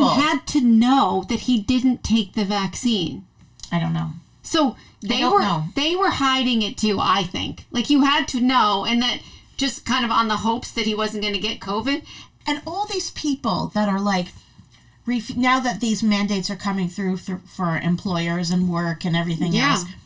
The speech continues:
Speaker 1: all these people that are refusing to, as they say, quote unquote, comply,
Speaker 2: Right.
Speaker 1: right? You're gonna pay the hundred and fifty dollars twice a week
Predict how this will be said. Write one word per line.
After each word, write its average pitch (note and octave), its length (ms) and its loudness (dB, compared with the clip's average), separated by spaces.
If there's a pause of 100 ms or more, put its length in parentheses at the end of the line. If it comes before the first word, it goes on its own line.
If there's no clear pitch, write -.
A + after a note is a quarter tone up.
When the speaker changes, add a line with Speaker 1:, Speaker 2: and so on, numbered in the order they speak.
(240)
Speaker 1:
all C4+ 200 4
these C#4+ 180 -2
people A#3+ 300 0
that F#3+ 140 2
are F3+ 120 2
refusing F#3+ 1000 0
to, F3 500 0 (200)
as F3+ 200 2
they F3 140 0
say, E3+ 260 -2
quote E3+ 260 -2
unquote, E3 500 -2
comply, D#3+ 680 -2 (120)
Speaker 2:
Right. - 160 -2
Speaker 1:
right? G3+ 280 0 (920)
You're D#4+ 500 -2
gonna D4 260 -2
pay D#4+ 600 -4
the A#3+ 200 0
hundred C#4+ 400 -2
and C#4+ 100 -4
fifty C#4 300 -4
dollars C4 680 0
twice C4+ 360 -2
a C#4+ 60 -2
week B3+ 440 -6